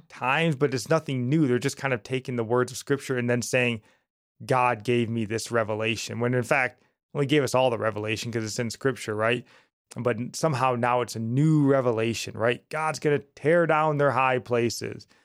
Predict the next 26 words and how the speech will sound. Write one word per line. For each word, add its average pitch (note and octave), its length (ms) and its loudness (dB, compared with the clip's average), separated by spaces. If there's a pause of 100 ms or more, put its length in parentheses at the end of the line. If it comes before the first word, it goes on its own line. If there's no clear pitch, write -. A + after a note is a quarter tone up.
(140)
He's F3 260 -2
gonna F3+ 200 2
part F3 520 0
your D#3+ 140 2
Red D3 260 2
Seas. B2+ 460 -2
And B2 40 0
you're B2 120 4
like, A#2 200 2 (600)
"That's D3+ 160 -2
just B2 160 -4
words C3+ 300 2
from C3+ 100 -6
the B2 80 2
Bible A#2 380 2
that A2 120 0
you're A2+ 160 0
somehow G#2+ 420 0
claiming A2+ 600 -6 (400)
God G#2+ 340 0
gave A2 280 -4
you A2+ 80 -2
this G#2 160 -6
fresh - 480 -2
revelation," A2 720 -2 (560)
right? C3+ 240 2